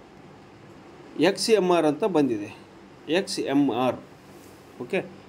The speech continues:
ಎಕ್ಸ್ ಎಮ್ ಆರ್ನ ಈಗ just ನಾವು ನೋಡ್ಕೊಂಡಿದ್ವಿ ನಮ್ಮ ಲಾಗಿನ್ ಈ ಟೆಲಿಗ್ರಾಮ್ದಲ್ಲಿ.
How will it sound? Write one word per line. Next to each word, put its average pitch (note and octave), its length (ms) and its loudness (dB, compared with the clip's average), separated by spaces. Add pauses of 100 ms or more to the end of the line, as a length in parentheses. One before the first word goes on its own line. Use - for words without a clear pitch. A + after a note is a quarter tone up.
(160)
ಎಕ್ಸ್ F#3 300 0
ಎಮ್ B3+ 200 4
ಆರ್ನ A3+ 320 2
ಈಗ G#3 280 0
just F#3+ 400 2
ನಾವು F#3+ 140 2
ನೋಡ್ಕೊಂಡಿದ್ವಿ F#3 680 2
ನಮ್ಮ E3 220 4
ಲಾಗಿನ್ D3+ 340 2
ಈ C#3+ 380 4
ಟೆಲಿಗ್ರಾಮ್ದಲ್ಲಿ. E3 840 2